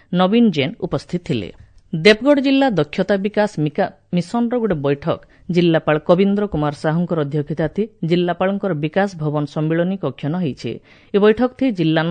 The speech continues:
ଦକ୍ଷତା କେନ୍ଦ୍ର, ଆଇଟିଆଇ, ପଲିଟେକ୍ନିକ ଶିକ୍ଷାନୁଷ୍ଠାନକେ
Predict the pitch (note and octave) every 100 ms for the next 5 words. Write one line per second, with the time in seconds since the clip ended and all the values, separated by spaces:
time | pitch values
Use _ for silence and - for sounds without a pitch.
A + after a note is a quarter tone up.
0 | F3 D3 - C#3+ C3+ D3 C#3 D3+ A#3 _
1 | _ _ - F3+ E3+ E3+ D3+ D#3 B3+ _
2 | _ _ _ _ - G3 A3 A3 D#3 D#3+
3 | F#3 - D3 E3 D#3+ D3 - F#3+ D3+